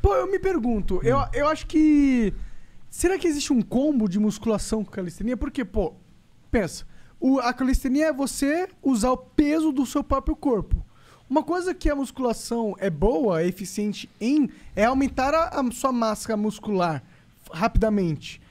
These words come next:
Speaker 1: É a maneira, a maneira mais fácil de você crescer.
Speaker 2: Hipertrofiar.
Speaker 1: É hipertrofiar. Só que se você comba-, com a calistenia, você vai tá usando, você tá usando esse peso exacerbado que você adquiriu com a, a, a musculação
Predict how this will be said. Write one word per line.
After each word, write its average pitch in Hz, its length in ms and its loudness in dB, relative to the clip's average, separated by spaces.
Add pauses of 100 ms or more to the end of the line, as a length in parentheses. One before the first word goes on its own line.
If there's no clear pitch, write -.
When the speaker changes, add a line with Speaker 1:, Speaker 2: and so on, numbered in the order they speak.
(120)
Speaker 1:
É 165 80 -2
a 175 60 2
maneira, 214 480 0
a - 100 0
maneira 202 300 0
mais 254 240 0
fácil 233 320 -2
de 247 180 2 (160)
você - 180 -2
crescer. 302 420 0
Speaker 2:
Hipertrofiar. 139 640 2 (100)
Speaker 1:
É - 80 0
hipertrofiar. 226 500 0 (380)
Só 339 220 -2
que 285 100 -6
se 285 100 -4
você 320 280 -2
comba-, 240 640 0 (320)
com 226 80 4
a 190 60 0
calistenia, 214 500 0
você 226 240 -4
vai 247 140 -2
tá 254 160 -2
usando, 247 640 0
você 214 320 -2
tá 240 100 0
usando 226 360 0
esse 311 200 0
peso 262 640 -2
exacerbado 202 680 0
que - 120 -14
você 190 260 -4
adquiriu 180 600 -2 (460)
com 208 680 2
a, 180 220 2
a, 160 640 0
a 156 40 -2
musculação 214 720 -2